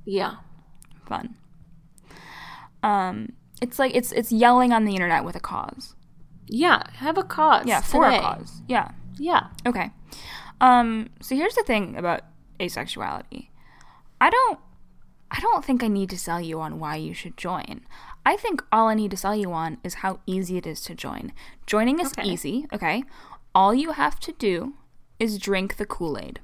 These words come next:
Speaker 2: Literally, I, I have a Kool-Aid burst here. Do you want it?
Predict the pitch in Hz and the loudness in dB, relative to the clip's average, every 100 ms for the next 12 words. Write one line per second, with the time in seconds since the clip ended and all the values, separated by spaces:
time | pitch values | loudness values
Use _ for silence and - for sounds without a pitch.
0 | - - - - - - - - - - | -20 -20 -20 -20 -20 -20 -20 -20 -20 -6
1 | - 214 214 233 254 285 370 - - 208 | 8 10 10 8 6 4 -2 -10 6 6
2 | 208 - 208 202 208 240 285 - 262 247 | 8 6 6 10 10 10 8 0 4 4
3 | 226 208 175 - - 202 185 190 190 214 | 2 0 -2 -2 -8 -10 -6 -4 -2 -2
4 | 190 165 - - - | 0 -4 -4 -10 -14